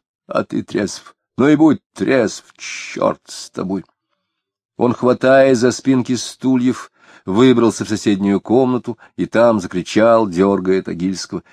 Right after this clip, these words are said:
«Идем! Эй, проснись! Идем!» Самгин, крепко стиснув зубы, сидел за столом,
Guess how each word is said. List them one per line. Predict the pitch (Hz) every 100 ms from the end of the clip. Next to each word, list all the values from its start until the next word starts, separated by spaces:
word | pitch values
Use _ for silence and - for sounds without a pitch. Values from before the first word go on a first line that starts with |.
| -
«Идем! | 107 156 160 139 - _ _ -
Эй, | 131 170 151
проснись! | 117 135 135 - 160 170 156 110 - _ -
Идем!» | 123 135 131 170 165 143 98 _ _ _ _ _ _ _ _
Самгин, | - - 104 110 113 120 160 147 - _ _ _ _
крепко | - - 139 127 110 95
стиснув | - 127 131 - 101 92
зубы, | 87 123 117 113
сидел | - 87 110
за | 104 92
столом, | - - 87 87 85 82